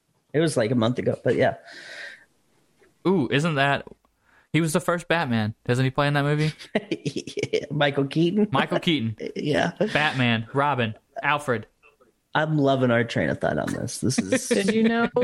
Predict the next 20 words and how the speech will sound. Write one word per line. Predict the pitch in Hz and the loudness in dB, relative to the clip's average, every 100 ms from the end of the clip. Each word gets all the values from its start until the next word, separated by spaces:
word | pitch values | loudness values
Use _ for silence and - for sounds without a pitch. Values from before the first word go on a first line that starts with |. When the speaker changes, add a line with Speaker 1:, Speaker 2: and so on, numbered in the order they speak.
| 247 - | -2 -4
Speaker 3:
that | 185 208 | -2 0
Chicago | - 196 196 180 185 | 0 -2 0 0 0
Speaker 1:
The | - | 0
Speaker 3:
is | |
Speaker 1:
Muffin | - 180 | 2 2
Speaker 3:
not | 170 | 0
Speaker 1:
Man. | - | 0
Speaker 3:
called | 185 185 | 0 2
the | 180 | 2
Windy | 170 175 185 | 2 2 2
City | - 180 180 | 2 2 2
because | 170 175 165 | 2 0 0
of | |
the | 160 | 2
weather? | 147 156 180 180 _ _ _ _ _ _ - | 4 4 2 -4 _ _ _ _ _ _ -6
Speaker 1:
Wow. | 127 87 76 85 64 - - - _ _ _ _ _ _ _ | -4 -2 -2 -2 -2 -6 -12 -20 _ _ _ _ _ _ _
Speaker 2:
I | 143 | -6
thought | 214 226 - | -2 -2 -4
Chicago | 175 - 170 165 160 | -8 -2 -2 0 0
was, | 143 127 - | -2 -4 -12